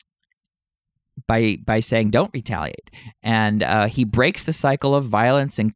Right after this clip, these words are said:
and spiral of violence in the Book of Mormon when he appears in person to the Nephites and Lamanites and, like, "Hey, we're gonna, we're gonna, we're gonna sit, do a, start over here." So that's what I wanted to say about, I could probably ramble on about the power of nonviolence.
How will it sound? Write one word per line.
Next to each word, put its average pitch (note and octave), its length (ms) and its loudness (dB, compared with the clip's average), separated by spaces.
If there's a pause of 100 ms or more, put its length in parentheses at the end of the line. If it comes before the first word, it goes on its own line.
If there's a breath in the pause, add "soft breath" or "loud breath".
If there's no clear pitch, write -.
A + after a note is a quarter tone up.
and G#2 400 0
spiral C#3+ 560 0
of C3+ 80 0
violence A#2+ 420 0
in C3+ 80 -4
the C3 80 0
Book B2+ 220 -4
of A#2 100 -4
Mormon D3 380 0
when A#2 100 -2
he B2+ 380 -4 (180 soft breath)
appears D3 480 0
in B2 140 -2
person D#3 520 -2
to A#2+ 80 -4
the A2 100 0
Nephites A2 500 0
and G#2 80 0
Lamanites F#2+ 500 -2
and, G2+ 140 -4
like, F#2+ 340 -4 (380)
"Hey, G#2+ 320 -4 (140)
we're A#2 120 -2
gonna, A#2+ 240 -2
we're A#2 140 -6
gonna, G#2 160 -2 (160)
we're A#2 140 -8
gonna A2 120 0
sit, F#2 460 -8
do A2 180 2
a, E2 320 -6
start G#2+ 300 0
over F2+ 180 -2
here." - 300 -14 (760 loud breath)
So - 120 -2
that's G3+ 160 0
what G#3+ 100 2
I F#3+ 40 2
wanted E3+ 220 0
to D#3 60 -4
say C#3+ 140 0
about, B2+ 300 0
I B2+ 100 -2
could - 220 -6
probably B2+ 260 0
ramble B2 340 0
on B2+ 160 0
about A2+ 360 0 (640 soft breath)
the - 160 -12
power A#2+ 220 0
of A2+ 80 0
nonviolence. G#2+ 1000 0